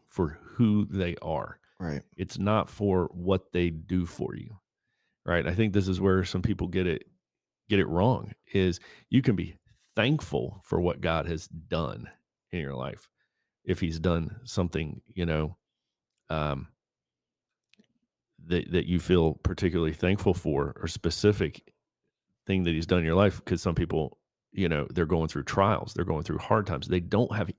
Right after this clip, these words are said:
Speaker 1: anything to thank God for at that moment, or so they feel, right? But you can still worship God in that moment, not for what he's done,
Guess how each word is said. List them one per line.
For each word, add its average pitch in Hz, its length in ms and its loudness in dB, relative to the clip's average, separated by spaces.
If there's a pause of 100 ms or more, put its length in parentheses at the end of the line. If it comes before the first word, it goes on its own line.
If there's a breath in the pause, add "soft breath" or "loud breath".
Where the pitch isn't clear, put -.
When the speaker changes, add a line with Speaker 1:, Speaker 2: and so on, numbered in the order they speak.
Speaker 1:
anything 113 1120 -4
to 95 140 -2
thank - 600 -4
God 87 300 2
for 82 460 -2 (420 soft breath)
at - 140 -8
that 80 160 0
moment, 87 380 0
or 82 140 -6
so 90 200 2
they 78 120 -2
feel, - 520 -8 (580)
right? 80 280 -2 (680)
But 95 100 4
you 113 140 6
can 110 200 2
still - 580 0
worship 90 720 -2
God 52 420 -4 (680)
in 87 140 0
that 80 180 -2
moment, 85 360 -2
not 85 180 -2
for 98 120 0
what 95 160 2
he's 92 160 -2
done, 78 520 -4